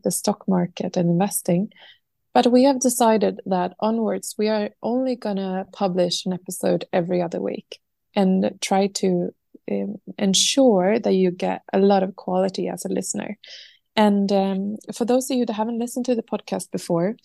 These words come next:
my name is Michaela Berglund and I'm the C E O of Feminvest. I am super passionate about women exploring, uh, taking money into their hands and, and diving into entrepreneurship, investing, even investing in unlisted companies. And that's what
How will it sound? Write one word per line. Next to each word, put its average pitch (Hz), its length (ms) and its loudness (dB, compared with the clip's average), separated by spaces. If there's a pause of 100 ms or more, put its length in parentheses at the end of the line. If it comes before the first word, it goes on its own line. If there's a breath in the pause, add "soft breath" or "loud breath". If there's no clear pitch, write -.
(420 loud breath)
my 202 120 0
name 214 160 2
is 233 160 -6
Michaela 247 280 -2
Berglund 196 460 -2
and 220 100 -4
I'm 196 140 -2
the 190 80 -4
C 190 220 -2
E 190 100 0
O 185 80 0
of 180 140 -6
Feminvest. 185 540 -6 (120)
I 196 240 0
am 190 220 0
super 294 440 0
passionate 220 540 -4
about 175 560 -2 (520 soft breath)
women 220 360 2
exploring, 190 920 -2 (100)
uh, 202 460 -4 (120)
taking 202 580 4
money 240 240 4
into 214 280 0
their 196 100 0
hands 190 420 -4
and, 196 220 -2 (480 soft breath)
and 190 480 0
diving 196 360 0
into 185 240 -2
entrepreneurship, 208 840 -2
investing, 196 1000 -2
even 262 280 0
investing 247 480 -2
in 196 160 -2
unlisted 254 480 -4
companies. 180 500 -4
And 185 100 -2
that's - 300 -4
what 202 280 -2